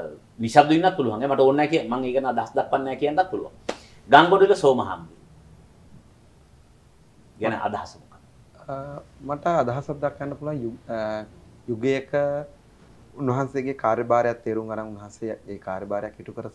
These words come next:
Speaker 2: භික්ෂුන් වහන්සේ නමක්. හැබැයි උන්වහන්සේ අනගාරික ධර්මපාලතුමා වගේ අර එක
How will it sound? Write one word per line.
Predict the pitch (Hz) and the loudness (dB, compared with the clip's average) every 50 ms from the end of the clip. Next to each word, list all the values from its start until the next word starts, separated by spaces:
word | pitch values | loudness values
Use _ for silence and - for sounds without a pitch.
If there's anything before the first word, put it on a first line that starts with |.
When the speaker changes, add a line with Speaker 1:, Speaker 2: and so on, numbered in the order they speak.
| - | -18
Speaker 2:
භික්ෂුන් | - 113 104 - - 110 101 | -20 -20 -20 -18 -16 -16 -14
වහන්සේ | 95 90 95 92 - - 95 | -14 -14 -16 -16 -16 -18 -18
නමක්. | 95 87 95 117 160 - _ _ _ - - - - _ _ _ _ - - - - - - | -18 -14 -16 -16 -16 -16 _ _ _ -20 -20 -20 -20 _ _ _ _ -20 -20 -20 -20 -20 -12
හැබැයි | - - 110 117 123 123 | -10 -8 -4 -2 -2 -2
උන්වහන්සේ | 117 113 110 107 113 123 123 - - - 127 123 120 | -2 -4 -6 -6 -6 -6 -8 -8 -6 -4 -2 0 0
අනගාරික | 113 104 104 104 110 113 117 123 | 0 -2 -2 -2 -2 -2 -2 -2
ධර්මපාලතුමා | 110 107 104 110 104 - 120 120 120 - 131 127 120 120 | -4 -6 -8 -6 -4 -2 -2 -2 -2 -4 -6 -4 -2 -2
වගේ | 123 120 120 123 117 | -2 -4 -2 -2 -2
අර | 107 104 | -2 -2
එක | 98 - - _ _ _ _ _ _ _ _ _ - | -4 -8 -14 _ _ _ _ _ _ _ _ _ -12